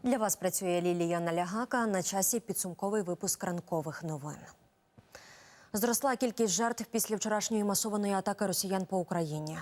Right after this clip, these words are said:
Тридцять вісім людей загинули, зокрема, чотири дитини. Поранених сто дев'яносто, повідомив президент Володимир Зеленський. На місцях влучання рятувальники не припиняли пошукові роботи всю ніч.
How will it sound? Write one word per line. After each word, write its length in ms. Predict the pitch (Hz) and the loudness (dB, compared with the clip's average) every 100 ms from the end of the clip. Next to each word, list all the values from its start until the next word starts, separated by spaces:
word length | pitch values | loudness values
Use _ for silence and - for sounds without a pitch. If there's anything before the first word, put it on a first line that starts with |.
| - | -6
Тридцять 460 | 180 220 - 214 180 | 0 0 2 -2 -2
вісім 280 | 185 190 | -2 -2
людей 220 | 175 170 156 | -2 -2 0
загинули, 640 | 175 165 208 190 170 160 | -2 -2 0 0 0 0
зокрема, 420 | 160 - 185 180 | 0 0 0 -2
чотири 420 | - 185 - 214 190 | -4 -4 0 0 0
дитини. 500 | 185 196 165 156 143 - - - | -2 -4 -4 -4 -8 -16 -12 -2
Поранених 540 | 208 190 175 165 160 | 0 0 0 -2 -2
сто 240 | - 233 | -2 0
дев'яносто, 640 | 202 185 170 156 139 - 147 | 2 2 0 -2 -6 -6 -2
повідомив 440 | 175 175 202 196 | 0 0 0 0
президент 500 | 185 160 170 180 - | 0 -2 0 -2 -2
Володимир 340 | 160 156 160 | -4 -2 -2
Зеленський. 640 | 156 160 156 143 - 127 - - - - | -2 -2 -2 -4 -6 -6 -10 -14 -18 -2
На 80 | 214 | 2
місцях 360 | 220 220 247 220 | 4 4 0 2
влучання 440 | 208 - 202 175 | 0 2 2 2
рятувальники 640 | 170 180 190 190 180 185 | 0 2 2 2 0 0
не 180 | 175 185 | 0 0
припиняли 560 | 185 185 185 185 165 160 | -2 0 0 2 0 -2
пошукові 460 | 175 - 185 175 | -2 -2 -2 0
роботи 360 | 165 160 180 180 | 0 0 0 0
всю 260 | - 185 170 | 0 -2 -2
ніч. 340 | 156 143 | -2 -4